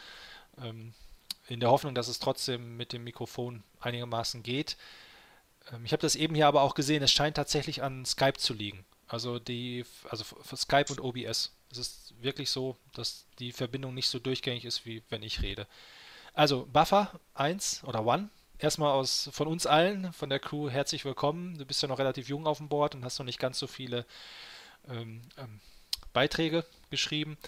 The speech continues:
Aber wir freuen uns über jeden, der wieder, der neu dazustößt und hoffentlich hast du schon einen Keks <laughs> bekommen. Und, äh, pass auf, dein dreizehnter, äh, Eintrag sollte nicht zu lange stehen bleiben.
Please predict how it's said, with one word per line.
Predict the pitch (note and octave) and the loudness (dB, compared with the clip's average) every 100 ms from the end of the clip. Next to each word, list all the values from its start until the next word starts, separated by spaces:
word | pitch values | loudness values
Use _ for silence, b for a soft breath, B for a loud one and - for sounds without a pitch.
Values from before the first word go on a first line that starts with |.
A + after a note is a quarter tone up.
| B B B | B B B
Aber | - B2+ B2 B2+ B2+ | -6 0 2 2 -2
wir | B2+ | -4
freuen | B2 C#3+ D3 | 0 2 2
uns | C#3 | 2
über | B2+ | 0
jeden, | C3 C#3+ | -2 -2
der | C3+ | -2
wieder, | B2 B2+ A#2+ A#2 A2+ B - | 0 0 2 0 -4 B -4
der | B2 | 2
neu | C3+ C#3+ | 4 4
dazustößt | D#3+ - D3+ - C#3+ C#3 C3 | 4 2 0 0 0 0 -4
und | B2+ | -2
hoffentlich | C#3 C3+ B2+ | 0 0 0
hast | C3+ - | 0 -2
du | |
schon | - B2+ | -2 -4
einen | B2 | 0
Keks | C#3 C#3+ - | 0 2 2
<laughs> | |
bekommen. | D3+ - E3 F3 - B B B B B | 2 8 8 8 -4 B B B B B
Und, | C3 C3 - | -6 -6 -4
äh, | C3 C3 - | 4 6 6
pass | C#3+ C#3 | 4 4
auf, | B2 C#3+ - - C3 - | 6 4 2 -8 -10 -2
dein | C3 B2+ B2 | 0 0 0
dreizehnter, | B2 C3+ - C3+ B2+ B2+ B2 B2 B2 B2 | 2 2 2 0 0 2 2 0 -2 -2
äh, | |
Eintrag | B2+ C3 - A#2 | -2 -2 0 0
sollte | - A#2+ A#2+ | 0 -4 -2
nicht | A#2+ | -4
zu | - | -2
lange | A#2 A2+ A2 | -2 -2 -2
stehen | - A#2+ A2+ | -2 -2 -2
bleiben. | A2 A2 A2 | -2 -4 -6